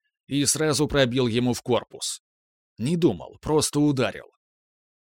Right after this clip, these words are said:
Гоша покраснел, держась за бок, и отошел. Драться он что-то вдруг передумал. «Да я тебя!»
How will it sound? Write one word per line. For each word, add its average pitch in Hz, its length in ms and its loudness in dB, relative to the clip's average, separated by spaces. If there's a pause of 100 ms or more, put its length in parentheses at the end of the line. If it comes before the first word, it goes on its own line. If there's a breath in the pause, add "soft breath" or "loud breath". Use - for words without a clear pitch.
Гоша 156 380 2
покраснел, 160 920 0
держась 107 480 0
за 101 260 2
бок, 67 180 -14 (220)
и 107 60 -6
отошел. 123 720 0 (840)
Драться 147 500 0
он 151 160 2
что-то 147 400 0
вдруг 120 400 -2
передумал. 127 640 -4 (1040)
«Да 107 220 -12
я 139 380 2
тебя!» 143 680 2